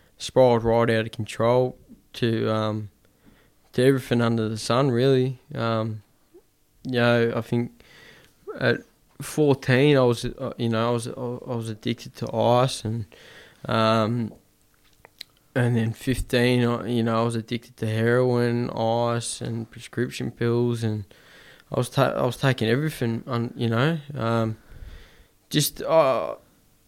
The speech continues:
I don't know what it, what, still to this day, I don't know the real reasons behind it, you know. I, I, I know it comes out, uh, probably a lot of,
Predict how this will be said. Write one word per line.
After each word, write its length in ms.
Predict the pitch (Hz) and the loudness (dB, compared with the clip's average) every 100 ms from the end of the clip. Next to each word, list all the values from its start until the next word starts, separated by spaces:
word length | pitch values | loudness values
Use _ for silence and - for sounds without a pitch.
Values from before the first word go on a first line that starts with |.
| _ _ _ _ _ _ _ _ _ _ _ - | _ _ _ _ _ _ _ _ _ _ _ -2
I 160 | 170 | 2
don't 140 | 196 139 | 4 6
know 200 | 131 123 | 6 4
what 160 | 123 | 2
it, 120 | 120 104 | 0 -4
what, 920 | 131 123 127 135 139 139 - 120 143 | -10 -10 -10 -4 0 0 0 -6 -6
still 320 | - - 170 147 123 - | -4 0 0 0 -8 -6
to 100 | 135 | -2
this 200 | 127 120 | -2 0
day, 120 | 120 117 | 2 2
I 40 | 120 | 2
don't 240 | 117 120 | 0 0
know 240 | 117 117 - | 0 0 -4
the 180 | - 120 | -8 -4
real 220 | 117 123 | 0 0
reasons 520 | 117 113 117 123 120 - | 0 0 0 0 -2 -4
behind 460 | 110 104 113 131 | -6 -2 -2 0
it, 60 | 139 | 0
you 100 | 123 | 0
know. 300 | 127 135 139 | 2 2 2
I, 200 | - 147 135 156 | 2 0 2 2
I, 40 | |
I 40 | |
know 280 | 156 151 143 | 6 8 8
it 220 | 139 123 | 6 4
comes 300 | - 135 123 | 0 0 0
out, 260 | 127 127 117 - | 2 2 0 -4
uh, 100 | 127 | -4
probably 360 | - 131 127 | 0 0 2
a 60 | 113 | 0
lot 240 | 113 127 | 2 4
of, 120 | 120 | 2